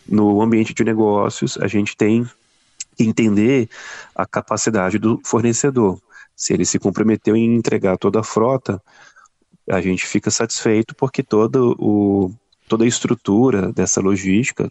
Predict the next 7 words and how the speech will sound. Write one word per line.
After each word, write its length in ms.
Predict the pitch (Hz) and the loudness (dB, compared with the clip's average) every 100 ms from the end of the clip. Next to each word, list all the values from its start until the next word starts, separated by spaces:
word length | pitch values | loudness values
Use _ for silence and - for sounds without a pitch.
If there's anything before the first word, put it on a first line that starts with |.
| - | -2
pra, 220 | 90 87 | 0 0
do 240 | - - | -4 -16
transporte 800 | - 95 - - 107 123 - - - _ - | -4 -4 -4 -4 -2 -2 -4 -14 -14 _ -2
urbano 560 | 104 101 95 98 113 - - - - - - | 0 0 0 0 0 -4 -12 -16 -18 -14 -4
vai 100 | - | -2
ser 120 | - | 0
ofertada. 640 | 90 - 120 - 90 - | 0 0 -2 -2 -2 -2